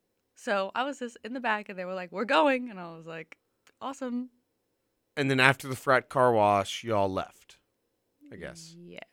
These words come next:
Speaker 2: So, like, what was the tour at W S F A like? 'Cause I went on one for our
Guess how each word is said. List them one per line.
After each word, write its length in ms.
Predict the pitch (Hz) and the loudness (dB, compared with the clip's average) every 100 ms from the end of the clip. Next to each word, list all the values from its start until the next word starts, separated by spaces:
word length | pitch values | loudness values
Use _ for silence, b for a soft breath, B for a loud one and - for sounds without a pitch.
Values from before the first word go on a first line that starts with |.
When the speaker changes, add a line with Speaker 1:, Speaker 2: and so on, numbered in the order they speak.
| _ | _
Speaker 2:
So, 320 | _ - - | _ -20 0
like, 120 | 151 156 | 0 2
what 120 | 220 | 2
was 80 | 214 | 2
the 100 | 196 | 0
tour 300 | 170 190 180 | 2 4 4
at 80 | |
W 240 | 143 156 156 | 4 4 4
S 100 | 139 | 2
F 100 | 135 | 2
A 100 | 123 | 4
like? 260 | 113 120 | 6 4
'Cause 140 | 110 117 | 4 2
I 100 | 139 | 2
went 140 | 156 | 4
on 160 | 135 120 | 2 2
one 240 | 110 110 | 0 0
for 380 | 104 113 107 104 | -4 -2 0 2
our 400 | 107 101 98 95 | 2 4 2 0